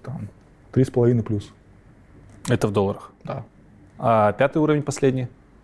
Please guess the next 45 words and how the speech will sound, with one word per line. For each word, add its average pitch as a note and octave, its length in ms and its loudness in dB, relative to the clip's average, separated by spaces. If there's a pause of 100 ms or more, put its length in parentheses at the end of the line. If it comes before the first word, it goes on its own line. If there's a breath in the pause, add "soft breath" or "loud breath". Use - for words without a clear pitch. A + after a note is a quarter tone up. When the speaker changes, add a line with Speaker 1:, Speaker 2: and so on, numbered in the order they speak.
(140)
Speaker 1:
А - 100 2
пятый C#3+ 320 2
уровень — D3 380 6
это B2 140 0
когда B2 260 2
ты - 140 -2
Speaker 2:
Это B2+ 100 4
Speaker 1:
уже C3 100 6
там B2 120 4
Speaker 2:
уже A2+ 120 4
Speaker 1:
полстраны E3 400 6
рулишь, D#3+ 320 4
у C3+ 40 -2
тебя, D3 160 4
у C#3+ 160 -4
тебя C#3 320 4
уже C3+ 200 2
деньги C3+ 280 4
будут A#2+ 280 0
даже A#2+ 360 2
не B2+ 100 4
зарплатные, B2 540 2
а - 20 -4
какие-нибудь A2 280 -2
Speaker 2:
Всё A#2+ 120 2
Speaker 1:
акции, C3 400 2
Speaker 2:
понятно. B2 240 4
Мгм. A#2+ 100 6
Speaker 1:
бонусы C#3 420 2
и - 20 2
прочее, B2+ 360 2
там A2 460 -2 (160)
вообще - 220 -10
абсолютно G#2+ 240 -4
любые G#2+ 180 4
числа G#2+ 180 -10
могут G#2 180 -4
быть. - 40 -8
Speaker 2:
Чтоб C#3 160 0
ты - 80 -2
себе C3 220 0
сказал, B2+ 680 2
если A2+ 260 -2
бы G#2+ 120 0
смог, G#2 440 -2